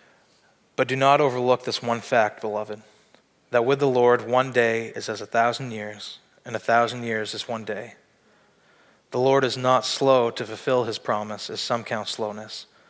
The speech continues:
but he is patient toward you, not wishing that any should perish, but that all should reach repentance." So God's not being slow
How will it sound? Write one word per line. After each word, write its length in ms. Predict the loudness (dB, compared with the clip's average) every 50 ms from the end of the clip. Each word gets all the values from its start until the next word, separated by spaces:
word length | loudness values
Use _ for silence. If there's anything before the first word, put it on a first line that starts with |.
| _ _ _ _ _ _ _ _ _
but 120 | -6 -6
he 60 | -4
is 100 | -4 -6
patient 440 | -4 -2 -2 0 0 0 -2 -2 -6
toward 280 | -6 -2 -2 -2 -2 -2
you, 200 | -4 -6 -6 -8 -12 -20 _ _ _ _ _ _ _ _ _ _ _ _ _ _ _ _
not 240 | 0 2 2 4 4
wishing 280 | 2 2 2 0 0 0
that 140 | -2 0 0
any 200 | -2 -2 -2 -4
should 180 | -6 -6 -4
perish, 400 | -4 -2 0 0 -2 -4 -6 -8 -8
but 100 | -10 -6
that 140 | -6 -4 -2
all 240 | 0 2 2 2 0
should 220 | -2 -4 -6 -8
reach 180 | -10 -12 -12 -12
repentance." 640 | -14 -12 -12 -12 -12 -12 -14 -20 -18 -16 -16 -16 -16 -20 _ _ _ _ _ _ _ _ _ _ _ _ _ _ _ _ _ _ _ _ _ _ _ _ _ _ -20 -20 -20 -20 -20 -20 -20 -20 -20 -20 -20 -20 -20 -20 -20 -20 -20 -20 -20 _ _ _ _ _ _ _ _ _
So 380 | -12 -8 -8 -8 -8 -10 -14 -18 _ -20 -20 -20 -20 -20 _ _ _ _ _ _ _
God's 300 | 2 4 4 4 2 2
not 220 | 2 0 0 0 0
being 380 | -4 -4 -4 -6 -8 -12 -14 -10
slow 480 | -6 -6 -4 -2 0 0 0 -2 -4 -8